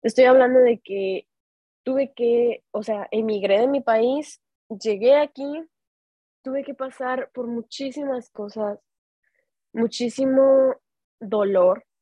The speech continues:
porque sí, claro, estamos en un podcast en donde, pues,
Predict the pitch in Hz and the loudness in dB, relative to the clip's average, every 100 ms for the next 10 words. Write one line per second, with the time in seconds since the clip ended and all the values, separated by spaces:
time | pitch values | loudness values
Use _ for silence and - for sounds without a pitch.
0 | _ _ _ _ 220 220 202 - 196 196 | _ _ _ _ -12 -8 -10 -8 -10 -6
1 | 190 180 208 - 190 196 185 180 175 185 | -2 -2 -2 -4 -6 -6 -4 -2 -2 0
2 | 180 - 196 190 175 175 170 160 160 165 | -2 -2 -4 -2 0 0 0 0 0 -2
3 | 175 - 170 165 - | -4 0 2 2 -6